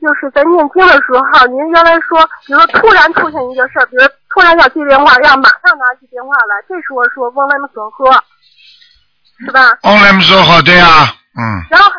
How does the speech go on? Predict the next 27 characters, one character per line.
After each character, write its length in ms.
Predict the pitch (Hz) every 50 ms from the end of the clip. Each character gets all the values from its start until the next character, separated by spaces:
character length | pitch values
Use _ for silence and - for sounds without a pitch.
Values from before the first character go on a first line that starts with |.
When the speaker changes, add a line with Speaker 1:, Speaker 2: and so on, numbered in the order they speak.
| - - -
Speaker 1:
还 80 | - 381
有 80 | 453
一 40 | 427
种 160 | - 320 277 269 -
情 80 | 302
况， 120 | 330 359 311
比 60 | 285 285
如 60 | 320
说 100 | 392 392
我 80 | 302
要 100 | 277 277 269
开 180 | - - 415 403 381 -
会 200 | - 427 330 262
去 100 | - 285
了， 160 | 240 233 233
我 140 | 220 233 233 -
可 160 | - 330 359
以 80 | 370
把 140 | 370 - 254 214 214 -
这 160 | - 381 320
遍 240 | 320 285 254 262 -
经 100 | - 359
文 200 | 349 349 349 339
念 200 | 359 339 262 262
完 140 | 247 226 269
了 60 | 339 339
以 80 | 392